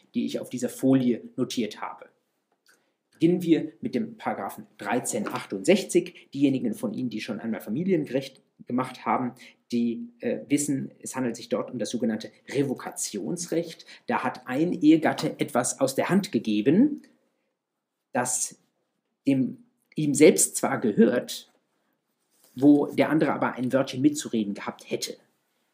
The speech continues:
weil zum Beispiel es sich um einen Haushaltsgegenstand handelt oder es sich um das ges-, gesamte oder fast gesamte Vermögen, ähm, eines Ehegatten handelt und da möchte man, dass beide Ehegatten das gemeinsam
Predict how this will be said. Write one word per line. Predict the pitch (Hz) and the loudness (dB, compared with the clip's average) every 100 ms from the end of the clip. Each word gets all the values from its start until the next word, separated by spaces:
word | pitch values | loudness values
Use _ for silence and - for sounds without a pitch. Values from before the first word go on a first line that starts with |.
| _ - | _ -6
weil | 104 127 143 139 | -2 2 2 0
zum | - 139 | -2 -2
Beispiel | 113 - 120 | -2 -2 -4
es | - | -6
sich | - 110 | -6 -6
um | 107 | -6
einen | 101 - | -6 0
Haushaltsgegenstand | 160 160 131 - 131 120 113 - | 0 0 -6 -4 -2 -2 -6 -4
handelt | 120 110 104 - | -4 -4 -4 2
oder | 151 147 123 117 - - | 6 6 4 -2 -12 -20
es | - - - | -8 -6 -6
sich | 117 | -4
um | 123 | -4
das | 113 - | -4 -2
ges-, | 123 - | -4 -4
gesamte | 120 123 151 147 | -6 0 0 2
oder | 117 | 0
fast | 117 151 - | 0 -4 -2
gesamte | 117 120 139 123 123 | -2 -2 0 -2 -2
Vermögen, | - 117 117 156 156 123 123 - - - | -6 -2 4 4 6 4 2 -8 -20 -10
ähm, | 107 110 | -8 -8
eines | 123 113 - | -4 -4 -4
Ehegatten | 127 127 - - | -4 -4 -6 -6
handelt | 117 120 | -4 -4
und | 120 | -4
da | 117 | -4
möchte | 107 117 | -4 -2
man, | 117 113 | -4 -2
dass | - | -6
beide | - 120 | -4 -2
Ehegatten | 113 113 110 107 | -2 -2 -6 -8
das | 120 | -10
gemeinsam | 107 104 135 120 | -6 -2 0 0